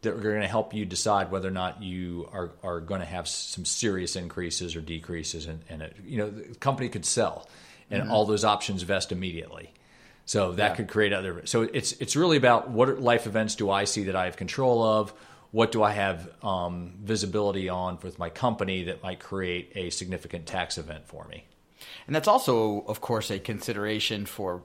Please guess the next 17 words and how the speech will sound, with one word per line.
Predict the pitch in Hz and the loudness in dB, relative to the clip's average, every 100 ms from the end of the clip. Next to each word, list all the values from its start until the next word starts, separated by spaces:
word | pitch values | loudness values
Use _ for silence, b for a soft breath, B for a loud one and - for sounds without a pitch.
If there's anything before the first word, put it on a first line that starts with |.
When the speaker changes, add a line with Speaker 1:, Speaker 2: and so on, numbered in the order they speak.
| - | -14
Speaker 2:
how | - - 110 107 101 101 98 | -14 0 4 4 4 0 -4
you | 101 104 | -10 -12
view | 110 104 | -8 -8
your | 98 | -6
retirement | 98 90 - 117 98 87 85 - | -8 -8 0 0 0 -6 -10 -10
as | 98 | -8
well, | 101 98 85 - | -4 -2 -2 -8
right? | - 104 101 - | -6 -2 -2 -4
Um, | - 101 92 87 71 85 - | -4 -2 -2 -4 -8 -10 -6
I | |
mean, | 123 107 | -4 -2
in | 107 | -2
the | 107 | -4
long, | 101 135 143 117 107 | 4 8 10 8 4
long-term | 104 101 - 98 101 | 0 -2 -2 -2 -2
future, | - 95 - 98 90 B B B - | -4 -4 -2 -2 -4 B B B -2
um, | 98 101 87 | 2 2 0